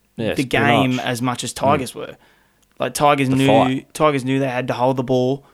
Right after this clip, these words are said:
Speaker 2: and look to score, and they did.
Speaker 1: Yeah.
Speaker 2: Roosters were, Rabbitohs just kinda like, "Easy, bro.
Speaker 1: Mm, pretty much.
Speaker 2: Easy. It's the Tigers."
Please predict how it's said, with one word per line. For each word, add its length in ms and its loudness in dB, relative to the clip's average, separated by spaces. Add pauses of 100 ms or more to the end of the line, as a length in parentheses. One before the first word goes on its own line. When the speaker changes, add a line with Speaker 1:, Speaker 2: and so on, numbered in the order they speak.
(340)
Speaker 2:
and 180 0
look 140 -2
to 80 -8
score, 540 0
and 120 -4
they 120 -2
did. 420 -4
Speaker 1:
Yeah. 200 -2 (260)
Speaker 2:
Roosters 380 -2
were, 120 0 (180)
Rabbitohs 380 0
just 180 -6
kinda 200 0
like, 220 -4 (440)
"Easy, 220 -10
bro. 260 -12
Speaker 1:
Mm, 220 -8 (200)
pretty 180 -10
much. 460 -8
Speaker 2:
Easy. 380 -2 (100)
It's 140 -12
the 60 -10
Tigers." 480 0